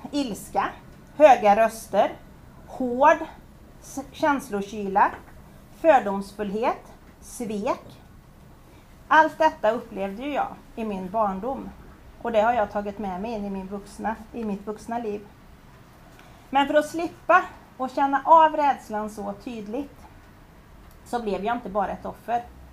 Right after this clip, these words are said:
utan jag har faktiskt också blivit en förövare. Jag lärde mig väldigt snabbt att de andras behov, eller att, eh, bekräfta de andras behov för att få lite kontroll. Om jag inte kunde lösa problemen,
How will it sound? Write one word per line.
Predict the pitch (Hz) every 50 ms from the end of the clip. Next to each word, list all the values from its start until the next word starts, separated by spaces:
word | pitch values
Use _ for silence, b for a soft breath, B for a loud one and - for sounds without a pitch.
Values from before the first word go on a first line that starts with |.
| - - - - - - -
utan | 202 196 214 208
jag | 226
har | 170
faktiskt | 220 - 196 196 - 190 185 -
också | 190 - - - 196
blivit | 185 190 190 180 180 190 190
en | 175 -
förövare. | - - 202 185 185 180 180 196 - 208 214 214 - - - - - - - - - - - - - - - - - - - - - - - - - B B B B B B B B B
Jag | 277 277 294
lärde | 330 330 320 277 254
mig | 254 247 247 247
väldigt | 269 262 233 214 226 214 220
snabbt | - - 226 233 247 - - - - B B B B B B - -
att | 247 240 247
de | - 247 254
andras | 269 302 294 269 247 220 240 269 277 269 -
behov, | - 302 277 277 - 220 214 214 214 208 - - -
eller | 254 262 254 254 247 240
att, | 233 226 226 - - -
eh, | - 240 226 226 - -
bekräfta | 214 262 262 - - - - 247 220 226 - - - 247
de | 269 277 294
andras | 302 285 226 196 202 196 -
behov | - 226 202 202 190 196 196 214 202
för | - - 226
att | 233 233
få | 233 233 202
lite | 196 202 202 - 202
kontroll. | 196 - 220 220 208 - 269 262 233 196 - - - - - - - - - - - B B B B B B B B B B B
Om | - 277 294 294
jag | 285 277 277 294
inte | 302 285 285 269
kunde | - 294 269 269 277
lösa | 277 302 311 294 262 269 - 269 262
problemen, | - 339 311 285 247 208 196 196 196 196 196 196 196 -